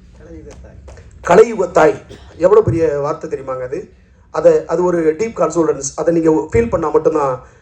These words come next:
Speaker 2: ஆ, அப்ப நதி தன்னை அல்லது பேரரசு அவர்களை எப்படி உணர்ந்திருந்தால், "கலை உலக தாய்" என்று சொல்லுவார். அந்த தாய், அந்த வார்த்தைக்கு அர்த்தமே கிடையாதுங்க.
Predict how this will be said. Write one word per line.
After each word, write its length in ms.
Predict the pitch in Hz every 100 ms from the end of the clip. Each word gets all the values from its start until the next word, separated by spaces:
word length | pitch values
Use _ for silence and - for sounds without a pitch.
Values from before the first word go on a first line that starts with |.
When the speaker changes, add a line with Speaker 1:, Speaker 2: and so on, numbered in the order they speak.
| _
Speaker 2:
ஆ, 200 | 151 143
அப்ப 260 | 139 165 139
நதி 460 | - 165 233 233 - _ _ - - -
தன்னை 520 | 160 175 208 240 - - -
அல்லது 260 | - 165 165
பேரரசு 440 | - 175 165 156 151
அவர்களை 440 | 160 190 226 - - -
எப்படி 380 | 156 - 202
உணர்ந்திருந்தால், 840 | 170 170 180 170 151 139 143 202 226 - - - -
"கலை 320 | - 160 190
உலக 520 | 202 165 170 220 - - -
தாய்" 320 | 160 151 135 - - -
என்று 220 | 143 143
சொல்லுவார். 440 | 135 120 123 117 - _ - - - -
அந்த 180 | 143 143
தாய், 400 | - 160 - - - - -
அந்த 220 | 143 135
வார்த்தைக்கு 400 | 135 147 147 156
அர்த்தமே 300 | 135 185 165
கிடையாதுங்க. 500 | 165 139 131 123 120